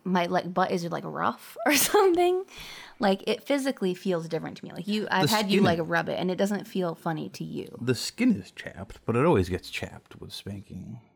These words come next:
Speaker 1: Does it?
Speaker 2: Most of the time.
Speaker 1: Maybe I just don't play with my own butt enough, but I never <laughs> noticed that.
Speaker 2: I guess not most of the time, but sometimes, yeah.
Speaker 1: Oh. Um, but, um, and I've definitely, like, I had never, until we've been playing with that,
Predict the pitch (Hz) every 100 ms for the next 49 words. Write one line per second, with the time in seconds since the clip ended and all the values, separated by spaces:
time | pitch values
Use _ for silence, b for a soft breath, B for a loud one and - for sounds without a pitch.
0 | _ - 233 392 494 453 294 _ _ _
1 | _ 139 226 - 180 90 - 107 - _
2 | _ _ _ _ 226 269 302 370 349 247
3 | 214 - 202 202 185 175 165 185 - 92
4 | 202 208 214 190 208 262 381 330 190 190
5 | 262 - 196 202 240 277 B 127 135 123
6 | 92 92 85 - - 85 69 80 78 -
7 | 165 - 78 82 - 101 98 _ - 226
8 | 208 208 b b b b b _ 226 214
9 | 202 - _ _ - 254 233 - _ _
10 | _ 254 240 233 226 - 269 269 311 330
11 | 381 370 320 240 190 180 - 208 214 220
12 | 214 202 226 294 277 220 190 196 202 208
13 | 180 - 190 180 180 170 180 175 170 165
14 | -